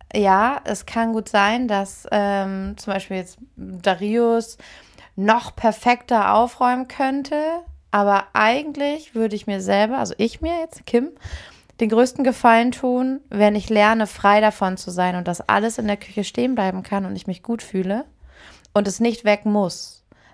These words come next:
dass das die wahre Freiheit wäre und dass ich dann an meinen tieferen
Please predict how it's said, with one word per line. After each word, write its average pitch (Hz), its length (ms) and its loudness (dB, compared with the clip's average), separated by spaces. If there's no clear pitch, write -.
dass 180 240 -4
das 196 220 2
die 196 140 -4
wahre 175 220 0
Freiheit 196 420 -4
wäre 202 400 -6
und 196 220 -6
dass 185 160 -4
ich 180 160 -10
dann 214 260 0
an 208 80 -4
meinen 190 180 -8
tieferen 190 540 -8